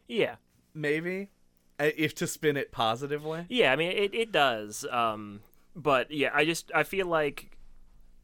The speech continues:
Speaker 1: uh, just adding in a few more
Speaker 2: Mm-hmm.
Speaker 1: lo-, like, different locations or places you get to go to would have just made for a better, like, balance.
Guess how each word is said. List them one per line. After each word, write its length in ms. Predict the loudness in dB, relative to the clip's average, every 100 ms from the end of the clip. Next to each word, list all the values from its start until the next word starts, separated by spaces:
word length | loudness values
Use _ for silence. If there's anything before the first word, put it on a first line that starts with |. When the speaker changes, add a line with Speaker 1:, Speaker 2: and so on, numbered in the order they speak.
| _ -20
Speaker 1:
uh, 200 | -18 -14 -14 -4
just 300 | 0 2 0 -2
adding 340 | 0 2 0
in 160 | -4 -6
a 60 |
few 260 | -8 -8 -8
more 640 | -8 -8 -8 -8 -8 -8 -8
Speaker 2:
Mm-hmm. 340 | -6 -6 -4
Speaker 1:
lo-, 140 | -2 -2 0
like, 260 | -2 -4
different 380 | -6 -6 -8 -10
locations 720 | -10 -10 -10 -10 -10 -10 -10
or 120 | -10 -12
places 440 | -8 -8 -8 -10
you 60 | -10
get 160 | -10
to 100 | -8
go 200 | -6 -6
to 400 | -6 -6 -4 -4 -8 _ _ _
would 160 | -4 -4
have 80 | -4
just 220 | -10 -12 -8
made 300 | -4 -4 -4
for 140 | -6
a 40 | -6
better, 280 | -6 -6
like, 220 | -8 -10 -8
balance. 600 | -8 -8 -12 -14 -20